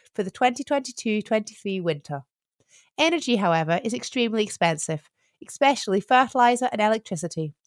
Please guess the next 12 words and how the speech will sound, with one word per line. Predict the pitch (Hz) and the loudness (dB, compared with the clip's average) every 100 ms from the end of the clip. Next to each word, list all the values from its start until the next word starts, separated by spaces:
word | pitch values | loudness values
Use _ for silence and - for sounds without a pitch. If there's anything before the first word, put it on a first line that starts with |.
| _ _ _ _ - | _ _ _ _ 6
Topping | 349 349 339 | 6 6 2
up | 277 240 | 2 2
European | 254 277 285 254 233 226 | 0 -2 -2 0 0 0
gas | 233 247 - | 2 2 0
shor-, | - 214 | -6 -6
storage | - - 220 180 180 - | -4 2 2 4 2 -2
in | 190 | -10
twenty-three | - 240 240 262 - 165 165 - _ _ - | -2 -2 -2 -6 -2 -2 -2 -6 _ _ 0
will | 277 | 2
remain | 302 262 240 220 | 2 2 0 2
very | 208 247 254 | 4 6 4
expensive, | 220 - 180 165 - 151 | -4 0 0 0 -6 -6